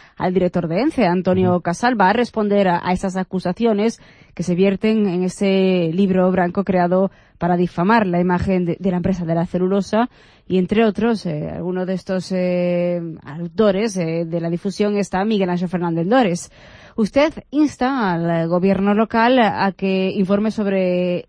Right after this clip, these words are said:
Speaker 1: la procedencia del dinero, de dónde saca la financiación para imprimir quince mil ej-, ejemplares de estos libros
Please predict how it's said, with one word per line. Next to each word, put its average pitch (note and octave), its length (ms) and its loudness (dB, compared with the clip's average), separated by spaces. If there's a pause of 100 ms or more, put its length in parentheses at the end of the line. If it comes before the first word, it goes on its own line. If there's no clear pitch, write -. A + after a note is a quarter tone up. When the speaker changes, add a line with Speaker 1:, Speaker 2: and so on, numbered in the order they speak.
Speaker 1:
la F3 180 -6
procedencia F#3 600 -2
del E3+ 160 -2
dinero, A3+ 340 0
de F#3 120 2
dónde F#3 260 -2
saca G3 380 -4 (240)
la G3 80 -2
financiación G3+ 640 -2
para F#3 440 0
imprimir G3+ 580 -2
quince F#3+ 300 -2
mil G#3 280 0
ej-, G3+ 260 -4
ejemplares F#3 480 0
de F#3 60 -2
estos F3 220 -6
libros G3 300 -2